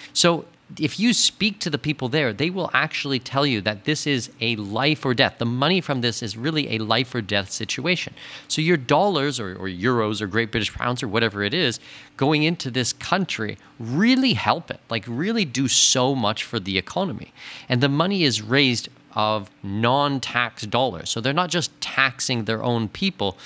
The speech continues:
to be able to provide these services. This is all foreign direct investment that comes in. Now, each of the countries have slight differences.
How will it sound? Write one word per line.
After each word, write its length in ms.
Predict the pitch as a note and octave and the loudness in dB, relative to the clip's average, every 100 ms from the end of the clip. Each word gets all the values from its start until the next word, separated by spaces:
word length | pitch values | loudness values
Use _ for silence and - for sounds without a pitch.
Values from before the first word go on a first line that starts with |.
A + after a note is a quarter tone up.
| - - - | -20 -8 -4
to 80 | |
be 180 | G2+ A#2 | 2 2
able 120 | A2+ | 2
to 100 | A#2 | 0
provide 520 | - - G2 F#2+ G2+ F2 | -2 -2 2 2 2 0
these 180 | G2 | 2
services. 520 | - E3 B2+ - F#2+ - | 2 2 0 -2 -4 -6
This 200 | B2 C3+ | -2 0
is 120 | A#2+ | 0
all 260 | A2+ A#2+ | 2 2
foreign 400 | A#2+ - A2 A#2 | 0 -2 0 2
direct 380 | G#2+ G2 F#2+ - | 0 0 0 -2
investment 560 | F#2 F#2 F#2+ - F2+ E2+ | -4 -2 -2 -4 -10 -6
that 220 | E2+ - | -8 -8
comes 380 | - F2+ F2 F#2+ | -8 -8 -6 0
in. 180 | A2+ - - - | 0 0 -12 2
Now, 260 | C#3+ D3+ - | 2 2 0
each 240 | G3+ G3 | 0 0
of 60 | F#3 | 0
the 100 | F#3 | 0
countries 520 | - C#3+ C3 C#3+ C3 | 0 -2 0 0 0
have 220 | A2+ A#2 | 0 0
slight 800 | - - A#2 G#2+ A#2 D3 G#2 G2+ | 2 2 0 2 2 0 -6 -4
differences. 760 | F#2 - G2 G2 - C#3 F3 | -4 -2 -2 -2 -2 -2 -4